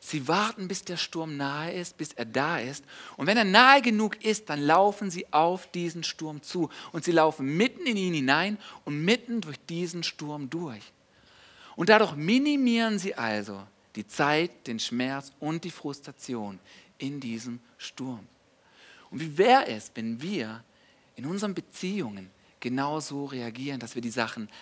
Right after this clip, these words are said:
angehen? Das ist unser dritter Punkt, nicht weggehen, sondern angehen.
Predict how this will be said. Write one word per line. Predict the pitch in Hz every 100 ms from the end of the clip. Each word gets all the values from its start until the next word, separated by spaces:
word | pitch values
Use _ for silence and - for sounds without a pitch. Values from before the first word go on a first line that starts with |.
| - _
angehen? | 120 131 143 113 95 - _ _ _
Das | -
ist |
unser | 135 131
dritter | 175 175 170
Punkt, | - 165 160 190 - - - 185
nicht | 139 131 113
weggehen, | 135 151 - 170 160 160 247 247 208
sondern | - 131 127 127 123 127 _ _ _ _
angehen. | 120 117 117 113 98 92